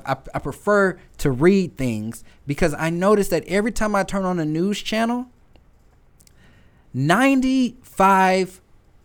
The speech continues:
I, I'd even say ninety-nine percent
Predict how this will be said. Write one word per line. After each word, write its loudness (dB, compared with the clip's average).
I, 0
I'd -2
even -4
say -2
ninety-nine 0
percent -6